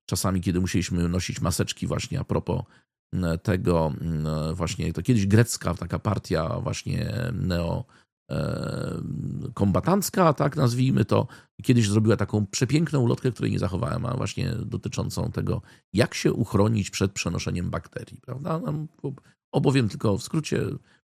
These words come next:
no jedno, prawda, tam uścisk dłoni, tam oni piszą, tam nie wiem, tam ileś tam pięć milionów, e, coś tam, e, bakterii, załóżmy. Nie wiem, tam jest napisane, prawda, było dokładnie ile. To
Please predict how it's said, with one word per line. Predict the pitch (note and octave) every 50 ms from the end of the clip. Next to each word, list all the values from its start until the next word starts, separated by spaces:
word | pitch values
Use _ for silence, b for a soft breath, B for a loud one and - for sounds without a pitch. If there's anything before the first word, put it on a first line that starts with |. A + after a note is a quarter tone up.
| _ _ _ -
no | G#2+
jedno, | A2+ C3 C#3 C3 A#2+ G#2+
prawda, | F#2 F#2 F2+ F2 F2 E2+
tam | - E2 D#2
uścisk | - B2 - - - - E2+ E2+
dłoni, | F2+ A2+ B2+ B2 G#2 F#2+
tam | - F2 F2+
oni | F2+ F2+ -
piszą, | - - A2 - - G#2+
tam | - - E2+
nie | F2 F2+
wiem, | F2+ - - G#2 G#2
tam | - G#2+ G#2+ -
ileś | A#2+ A2 A2+ -
tam | - - -
pięć | - A2+ A#2+ A#2+ - -
milionów, | - F#2+ F#2 F#2 F#2+ F#2+ F#2+ F#2 - - -
e, | - G2+
coś | - - - G#2 -
tam, | - G#2+ A2+ A2 A2 _ b b b _ _ _ _ _ -
e, | G2 F2+ F2 E2+ E2+ F2 F2+ F#2 F#2 - - - E2+ F2+ F2+ F2+ F2
bakterii, | E2+ - - - - F#2 F2 F2 E2+
załóżmy. | E2+ F2 E2 D#2+ - C#3
Nie | E3
wiem, | D3+
tam | - - - A#2 -
jest | B2+ B2+ C3+ C3 - -
napisane, | B2 A2 G#2+ - - - - G2 G#2 F#2
prawda, | - - F#2 F#2 F2
było | F2 F2+ F2
dokładnie | E2+ - - G2 F#2 F#2 F#2 F2
ile. | D2+ G2 G#2 - D#2 - G#2 A2+
To | - C3 B2+